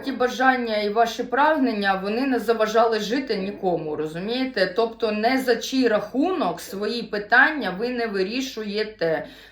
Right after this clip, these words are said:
От, таким чином буде вам щастя. Як би вам важко наразі не здавалося, можливо, у багатьох з вас такі відчуття знов з чистого листу, да скільки я можу, да вже в мене немає сил тих боротися.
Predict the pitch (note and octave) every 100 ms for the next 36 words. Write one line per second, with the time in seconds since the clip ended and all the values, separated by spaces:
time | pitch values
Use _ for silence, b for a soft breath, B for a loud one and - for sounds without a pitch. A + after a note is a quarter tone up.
0 | B G3+ F#3+ F#3 F#3+ F#3+ G#3+ D4+ C4+ -
1 | E4+ D4 A3+ G#3 B3+ C4 A3 A3 A3 -
2 | D#3+ D3 - E3+ D3 D3 D#3+ G#3 D4 B3+
3 | C#4+ C4+ C4 C#4 C4+ - B3 B3 B3+ B3
4 | B3 A#3 B3 A3 A#3+ A#3+ D#4 E4+ G3+ -
5 | F3 F3 E3+ B B F#3+ G#3+ A3+ D4 C4
6 | C4 A#3+ G#3+ A#3+ B3+ B3+ C4+ B3 A3+ G#3+
7 | A3+ B3+ A#3 - A#3 C4 A#3 B3 - B3+
8 | - B3 A#3+ A#3 B B F#3+ F#3 A#3+ C#4+
9 | C#4+ - - C#4 C4+ - C4 B3 B3+ C4
10 | - C#4 E4 C4+ G3+ - C4 B3 B3 A#3+
11 | A#3 A#3 D4+ E4+ G#3+ F3 F3 F#3 F3+ C4
12 | B3+ B3+ B3 A#3+ A#3 B3+ B3 A3+ - B3+
13 | B3 B3 G3+ F3 G#3+ C4 E4+ F4 G3+ -
14 | F#3+ F3